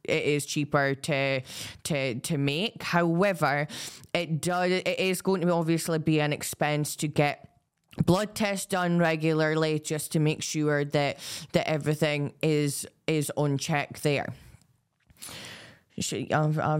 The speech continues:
yeah, I just answered that. Should you use, uh, T R T after Anavar? How much milligram to start with P E Ds?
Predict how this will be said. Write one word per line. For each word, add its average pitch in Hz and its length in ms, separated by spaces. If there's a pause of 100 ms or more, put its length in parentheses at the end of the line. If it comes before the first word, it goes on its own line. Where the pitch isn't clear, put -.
yeah, 143 200
I - 60
just 147 220
answered 143 300
that. 139 160
Should - 160
you 156 140
use, 143 480
uh, - 220 (100)
T 156 180
R 143 100
T 147 380
after 143 840 (240)
Anavar? 185 920 (2750)
How 214 140
much 220 240
milligram 165 560
to 156 100
start 151 400
with 143 480 (140)
P 151 300
E 131 180
Ds? 139 500